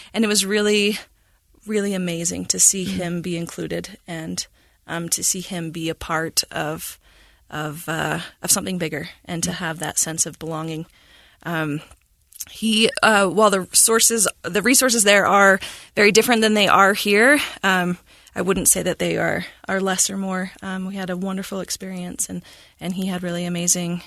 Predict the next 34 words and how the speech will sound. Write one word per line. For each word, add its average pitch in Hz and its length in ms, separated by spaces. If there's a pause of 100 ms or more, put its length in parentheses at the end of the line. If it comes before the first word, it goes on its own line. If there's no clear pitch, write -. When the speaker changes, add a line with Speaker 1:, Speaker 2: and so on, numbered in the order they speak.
(120)
Speaker 1:
um, 170 380 (720)
opportunities 226 640
there. 233 300
And, 180 200 (300)
and 202 140
when 202 80
we 196 80
came 190 220
back, 185 220
we 208 60
were 196 60
able 190 180
to 185 320 (240)
jump 180 220
back 180 220
into 185 440 (140)
the 190 80
things 185 260
here, 180 140
and 185 100
we've 180 120
had 180 140
a 175 40
great 170 200
experience 175 460
with - 120
the, 185 160 (460)
um, 180 360
special 190 300
education, 226 680 (360)
uh, 185 500 (800)
uh, 196 260
at, 185 340
uh, 175 320